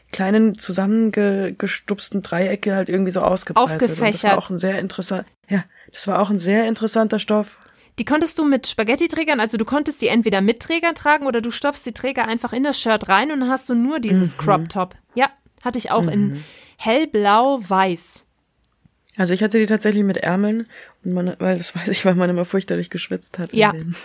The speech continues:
Speaker 2: genau. Ja, die gab's eben mit diesen Kamenträger
Speaker 1: Genau, so
Speaker 2: mäßig.
Speaker 1: T-Shirt-Ärmel quasi und
Speaker 2: Ja.
Speaker 1: dann hast du sie entweder, genau, aber dann hast du sie entweder eben so Carmen-Style angezogen oder halt als T-Shirt tatsächlich. Und weil ich relativ nicht, fa-, fashion backward war ich,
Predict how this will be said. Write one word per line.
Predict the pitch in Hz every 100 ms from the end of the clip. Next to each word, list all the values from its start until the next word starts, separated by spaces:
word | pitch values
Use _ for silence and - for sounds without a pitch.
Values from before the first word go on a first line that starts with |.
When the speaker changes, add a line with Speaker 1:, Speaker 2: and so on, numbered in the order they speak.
| - - -
Speaker 2:
genau. | 247 220 196 190 - - - - -
Ja, | 240 294
die | 233
gab's | 254 330 -
eben | 285 269
mit | 247 254
diesen | 247 233 233 226 214 214 - - _ _ _ - -
Kamenträger | - 170 214 311 311 240 254 302 339 440 _ -
Speaker 1:
Genau, | - 180 170 170
so | 175
Speaker 2:
mäßig. | 208 190
Speaker 1:
T-Shirt-Ärmel | 190 196 185 - 165 170 170 165
quasi | 170 165 160 170
und |
Speaker 2:
Ja. | 285
Speaker 1:
dann | 302
hast | 247 -
du |
sie | 160
entweder, | 160 170 170 -
genau, | 214 220 170
aber | 170
dann | 175 180
hast | 180
du | 180
sie | 165
entweder | 170 175 170 165 -
eben | 165
so | 151
Carmen-Style | - 160 175 180 175 160
angezogen | 165 160 165 156
oder | 143 156
halt | 151
als | - -
T-Shirt | - 151 143
tatsächlich. | 147 - 143 143 147
Und | 143
weil | 143
ich | 147 151
relativ | 151 - 147 - _ - - -
nicht, | 180 175 -
fa-, | - -
fashion | - 190 190
backward | 170 180 - 151 -
war | 143
ich, | 156